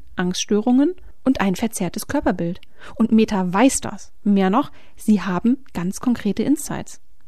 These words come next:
Das offenbart eine interne Studie, die Meta selbst angelegt hat. Und besonders brisant ist hier, es ist erwiesen, dass besonders junge Frauen und Mädchen unter dem Druck leiden,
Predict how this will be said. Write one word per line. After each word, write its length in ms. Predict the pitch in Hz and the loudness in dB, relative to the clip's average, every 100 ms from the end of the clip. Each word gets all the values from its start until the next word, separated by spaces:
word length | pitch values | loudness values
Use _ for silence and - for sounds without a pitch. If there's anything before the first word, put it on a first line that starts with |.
| - - - - - - | -14 -14 -14 -14 -8 0
Das 180 | 233 - | 0 2
offenbart 560 | 277 294 240 190 - | 4 4 4 2 0
eine 180 | 202 190 | 2 2
interne 380 | 185 - 190 180 | 2 0 0 0
Studie, 420 | - 202 220 285 | -2 -4 0 0
die 140 | 254 | 4
Meta 320 | 190 196 214 185 | 4 4 2 0
selbst 440 | 185 285 - - | 2 0 0 2
angelegt 520 | 277 254 190 170 - | 4 6 4 4 4
hat. 220 | 190 - - - - - | 4 0 -4 -12 -14 -2
Und 140 | 214 | 2
besonders 420 | 202 190 208 196 | 4 6 6 4
brisant 420 | - 202 185 240 277 | 2 -2 2 4 2
ist 200 | - - | 0 -2
hier, 260 | 196 254 - - - | 0 0 -2 -10 -6
es 140 | 185 | -2
ist 180 | 226 - | -2 0
erwiesen, 680 | 185 185 202 294 220 190 277 - | 0 2 4 6 6 4 0 -4
dass 140 | 202 | -6
besonders 540 | - 202 175 233 302 - | 0 2 4 4 4 4
junge 180 | 247 254 | 4 4
Frauen 320 | - 202 214 | 2 2 2
und 100 | 214 | 4
Mädchen 360 | 196 190 208 | 2 2 0
unter 160 | - 202 | 0 0
dem 200 | 185 175 | 2 2
Druck 280 | 185 254 - | 4 4 6
leiden, 520 | 208 170 185 240 277 | 4 4 4 6 6